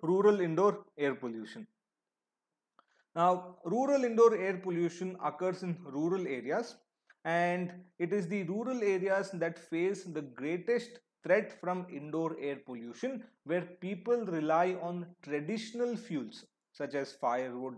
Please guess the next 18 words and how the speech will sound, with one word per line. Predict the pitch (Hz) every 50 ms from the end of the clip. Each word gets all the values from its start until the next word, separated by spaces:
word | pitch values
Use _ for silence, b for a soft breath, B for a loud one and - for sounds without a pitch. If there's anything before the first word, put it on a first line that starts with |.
| - _ _ _ _ _ _ _ -
charcoal | 151 135 131 131 120 - - 135 131 131 127 - -
and | 139 139 131 -
cow | - 143 139 147 160
dung | 160 156 147 151 151 - -
for | 143 139 135 -
cooking | - 139 120 - 151 147 139 -
and | - 160 220 262 226 - - - _ _ _
heating. | - - 208 175 175 156 - - - _ _ _ _ _ -
So | - 165
all | 156 139 147 160 180 190
the | 175 175
smoke | - - 170 160 180 214 220 170 -
which | 175 180 180
is | 185 175 - 143
released | 143 147 165 175 170 165
within | 165 147 - 156 156 156 156 147
the | 156 160 156 156 -
home | 175 175 156 160 180 196